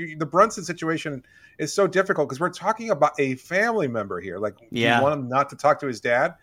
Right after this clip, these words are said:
Speaker 1: Like, do you
Speaker 2: Right.
Speaker 1: want him to, like, shut him down completely and, and be like, "Well, I don't, I can't tell you what the Knicks are offering," you know? It's just so,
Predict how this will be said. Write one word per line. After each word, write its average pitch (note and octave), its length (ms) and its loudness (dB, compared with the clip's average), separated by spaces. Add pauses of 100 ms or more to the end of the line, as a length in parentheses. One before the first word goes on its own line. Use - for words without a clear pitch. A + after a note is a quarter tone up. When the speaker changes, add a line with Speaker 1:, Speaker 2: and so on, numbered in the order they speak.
(240)
Speaker 1:
Like, C3 140 -2
do D3 60 -6
you C3+ 40 -4
Speaker 2:
Right. C3+ 80 -2
Speaker 1:
want C#3+ 100 4
him C#3 60 0
to, C#3 60 -2
like, B2+ 100 -4
shut C3+ 180 2
him B2+ 100 -4
down B2+ 220 2
completely C#3+ 640 -6
and, A2+ 220 -2
and A2 100 -12
be A#2 80 -8
like, A#2 180 -4
"Well, F3 120 -4
I A#2+ 160 -4
don't, D3+ 200 -2
I C#3+ 100 2
can't D3+ 280 0
tell D3 240 8
you D3 120 4
what B2+ 140 2
the B2 240 -4
Knicks C3 300 -6
are A2+ 160 0
offering," B2 460 -4
you A#2 120 -10
know? A2 160 -6 (380)
It's D#3 280 -6
just - 180 -4
so, F3+ 340 2